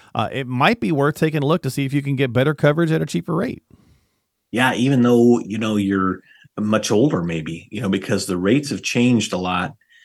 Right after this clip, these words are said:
Speaker 2: in this area over the last twenty, twenty-five years. Now, I think it's a good idea to review your policies, like we were talking on the last, uh, episode, as part of, you know, your year-end plan, but
Speaker 1: Mm-hmm.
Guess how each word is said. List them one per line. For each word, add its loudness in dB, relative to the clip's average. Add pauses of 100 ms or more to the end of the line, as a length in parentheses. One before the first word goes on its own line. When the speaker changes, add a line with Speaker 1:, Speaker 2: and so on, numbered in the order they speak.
(140)
Speaker 2:
in -2
this 0
area 4
over -6
the -8
last -6
twenty, -4
twenty-five -4
years. -6 (580)
Now, 4
I -2
think 2
it's -2
a 2
good 4
idea 4
to -6
review 2
your 2
policies, -2
like -2
we -4
were -4
talking 0
on 0
the 0
last, -2
uh, -6
episode, -2 (520)
as 0
part 4
of, 0
you -4
know, 0
your 2
year-end 4
plan, 0
but 2
Speaker 1:
Mm-hmm. 2